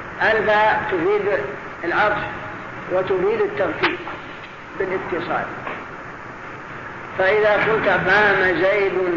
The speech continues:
فعمر"، اشترك في الحكم والإعراب.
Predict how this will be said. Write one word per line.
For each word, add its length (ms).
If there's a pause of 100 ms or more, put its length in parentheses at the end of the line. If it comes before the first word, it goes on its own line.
(140)
فعمر"، 600 (800)
اشترك 680 (920)
في 60
الحكم 540 (840)
والإعراب. 540